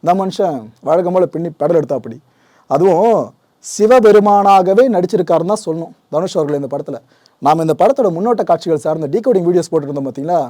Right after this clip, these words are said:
அப்ப நம்ம என்னென்னலாம் ப்ரெடிக்ட் பண்ணியிருந்தோமோ, அதெல்லாம் அப்படியே படத்துல இருக்கு. சிவபெருமான் சார்ந்து,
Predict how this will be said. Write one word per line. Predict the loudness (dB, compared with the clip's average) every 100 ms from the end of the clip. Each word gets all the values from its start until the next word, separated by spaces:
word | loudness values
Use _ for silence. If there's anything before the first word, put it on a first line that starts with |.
| -10
அப்ப | -10 -8 -6
நம்ம | -6
என்னென்னலாம் | -6 -6 -2 -2 -2
ப்ரெடிக்ட் | -4 -6 -6
பண்ணியிருந்தோமோ, | -6 -6 -8 -8 -10 -12
அதெல்லாம் | -10 -4 0 0
அப்படியே | 2 -2 0
படத்துல | -4 -6
இருக்கு. | -12 -12 -20 _ _ _ _
சிவபெருமான் | -10 -2 0 2 2 0 -4
சார்ந்து, | 2 4 4 4 2 2